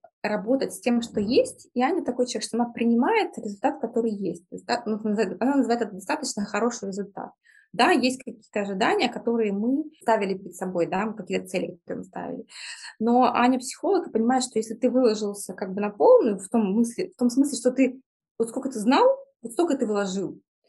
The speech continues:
Если бы ты знал, что нужно сделать по-другому, ты бы так не сделал, да? Но ты знал столько, сколько ты знаешь. И сколько ты знал, ты всё отдал. Если ты так сделал и нигде не схалтурил, то нужно принять результат как результат твоей работы. И просто дальше, эм, поплакать на плече друг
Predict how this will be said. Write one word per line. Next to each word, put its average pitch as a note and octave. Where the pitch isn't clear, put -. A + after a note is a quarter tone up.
Если C4
бы -
ты A#3
знал, D4+
что D#4
нужно B3
сделать A3+
по-другому, F#3
ты -
бы -
так A#3
не C4
сделал, F3
да? G3
Но B3+
ты A#3+
знал D4
столько, -
сколько -
ты A3
знаешь. E3
И -
сколько -
ты C4+
знал, F4
ты B3
всё D4+
отдал. C#3+
Если B3
ты C4
так C4
сделал C4+
и B3+
нигде B3+
не A3
схалтурил, G#3+
то G#3
нужно E4
принять A3
результат G3
как C4
результат A#3+
твоей A#3+
работы. F#3
И -
просто C4+
дальше, B3
эм, F#3+
поплакать D4
на A3+
плече G#3+
друг G3+